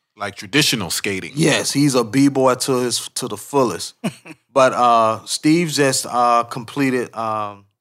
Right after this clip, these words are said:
Speaker 2: this studio session with, uh, Converse, Rubber Tracks. They have this contest that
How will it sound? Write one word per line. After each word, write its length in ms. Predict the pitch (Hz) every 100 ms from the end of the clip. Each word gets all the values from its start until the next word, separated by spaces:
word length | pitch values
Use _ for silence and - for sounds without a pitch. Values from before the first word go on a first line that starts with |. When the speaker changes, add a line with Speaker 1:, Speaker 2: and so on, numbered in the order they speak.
| _
Speaker 2:
this 140 | _ 113
studio 540 | - - 156 147 123
session 560 | 110 127 113 - 110 107 _ _ _
with, 320 | 104 113 110 -
uh, 260 | 104 101 104
Converse, 640 | - 151 143 117 90 - - _ _ _ -
Rubber 260 | 139 135
Tracks. 540 | 120 - 107 87 - - _ _ _ _
They 80 | 123
have 260 | 131 127 110
this 180 | 113 - _ _ _ _ _ _ _ _
contest 680 | - 143 143 127 107 101 -
that 320 | 117 104 -